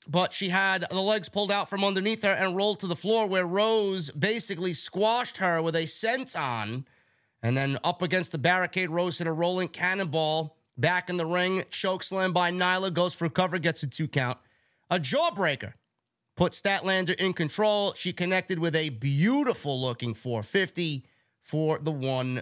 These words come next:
two, three. Taya was continuing to watch on, and she did not look happy that Statlander won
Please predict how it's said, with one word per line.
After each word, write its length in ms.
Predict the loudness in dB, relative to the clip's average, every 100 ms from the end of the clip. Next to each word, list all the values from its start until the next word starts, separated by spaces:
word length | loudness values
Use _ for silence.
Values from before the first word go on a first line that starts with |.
| -8
two, 480 | -10 -4 -4 -4 -8 -10
three. 460 | -10 -4 -2 -4 -2
Taya 500 | 0 0 0 -2 -4
was 280 | -4 -4
continuing 540 | -4 -4 -2 -2 -2 -2
to 100 | -2
watch 320 | 0 0 0
on, 280 | 0 2 0
and 180 | -2 -4
she 160 | -6 -6
did 160 | -4
not 200 | -4 -4
look 180 | -4 -2
happy 320 | 0 0 -2
that 140 | -4 -4
Statlander 580 | -2 -2 -2 -4 -4 -4
won 460 | -2 -2 -2 -4